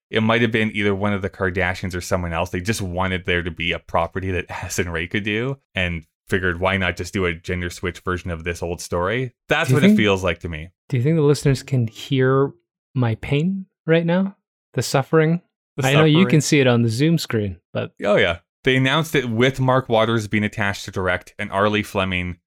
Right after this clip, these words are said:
Speaker 1: was also announced. I'm only bringing up the, the writer so much here because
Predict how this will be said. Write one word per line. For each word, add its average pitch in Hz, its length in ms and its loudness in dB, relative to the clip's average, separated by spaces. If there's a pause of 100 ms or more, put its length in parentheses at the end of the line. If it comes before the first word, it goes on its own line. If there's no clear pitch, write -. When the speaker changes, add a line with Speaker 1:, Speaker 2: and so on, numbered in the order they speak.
(160)
Speaker 1:
was 98 140 -2
also 95 340 0
announced. 85 520 -6 (320)
I'm 127 120 0
only 180 220 2
bringing 156 300 2
up 123 180 0 (100)
the, 110 380 2
the 101 140 0
writer 113 280 2
so 104 200 0
much 92 220 -2
here 92 220 -4
because 90 720 -4